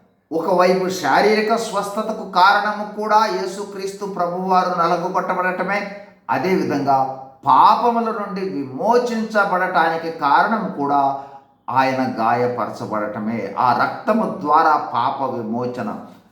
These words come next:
కాబట్టి ఇక్కడ మనం గమనించినట్లయితే మన పాపాలన్నీ ఆయన మీద మోపబడ్డాయి,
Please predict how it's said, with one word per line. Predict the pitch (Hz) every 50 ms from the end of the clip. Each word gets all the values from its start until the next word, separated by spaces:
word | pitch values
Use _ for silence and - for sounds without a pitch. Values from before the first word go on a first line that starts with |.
| _ _ -
కాబట్టి | - 135 135 - 147 - - 175 170 143 113 - - - - - 165
ఇక్కడ | 170 - - 208 196 151 - - - - - - -
మనం | 123 160 160 151 135 113 123
గమనించినట్లయితే | 123 135 147 160 180 185 180 - 170 170 165 - 160 165 160 156 160 202 202 202 - - - - - - - _ _ _ _ - 123
మన | 139 139
పాపాలన్నీ | 131 - - 151 160 175 180 180 180 180 175 170 175 190 190 214 226 247 247
ఆయన | 233 214 185 180 180 170 160 165
మీద | 160 156 156 -
మోపబడ్డాయి, | - - - - 143 143 131 131 131 117 123 127 120 117 120 123 120 120 120 120 -